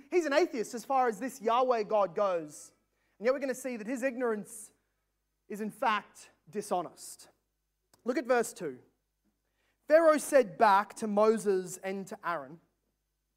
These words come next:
"Who is the Lord?" Remember, whenever you see capital L, capital O, capital R, capital D, that's the, that's the English sort of a version of, of the Hebrew name for God, which is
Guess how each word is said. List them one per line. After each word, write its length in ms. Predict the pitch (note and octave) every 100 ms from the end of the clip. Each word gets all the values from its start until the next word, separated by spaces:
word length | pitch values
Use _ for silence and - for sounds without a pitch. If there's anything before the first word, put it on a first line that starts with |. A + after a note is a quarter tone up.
| _ -
"Who 240 | C#4+ F#4 C#4+
is 520 | D4 A#3+ G3+ D#3+ - _ _ _ _ _ _
the 100 | A3+
Lord?" 440 | A3 A#3+ G#3 C#3+ - - _ _ _
Remember, 300 | F#3+ B3 G#3
whenever 260 | F#3+ A3+ B3
you 100 | B3+
see 260 | B3 B3
capital 500 | A3 A3+ A3+ A3 G#3 G#3
L, 340 | G#3 F#3 D3+
capital 460 | - G#3 G#3 F#3+ G3
O, 240 | F#3+ G3
capital 400 | F3+ G#3+ G#3 G3+ F#3
R, 180 | G3 G3
capital 320 | G#3+ G#3+ G3+
D, 220 | A3 G#3 - -
that's 300 | A3+ - -
the, 180 | A3+ - -
that's 160 | C4 -
the 180 | A#3+
English 420 | C4 C4+ C4 - -
sort 180 | C4+
of 100 | A#3
a 180 | G#3+ F#3+ - -
version 520 | F3 G3+ C4+ D4 A#3+
of, 220 | A3+ G#3 - -
of 240 | A3 G#3 F#3+
the 100 | G3
Hebrew 540 | - D4+ C#4+ C#4 C4
name 320 | A#3+ B3 B3+
for 180 | B3 G#3+
God, 300 | A#3+ A3 G3+
which 200 | G#3+ -
is 200 | A3